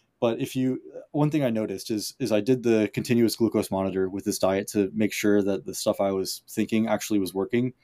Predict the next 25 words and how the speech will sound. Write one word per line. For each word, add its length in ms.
where, 140
like, 180
my 60
blood 200
sugar 240
will 140
go 180
back 180
to 80
baseline 440
and, 200
and 120
all 80
that 140
stuff. 260
And 80
it, 100
and 120
it 20
seems 180
like 120
it 100
did. 220
But 280
if 320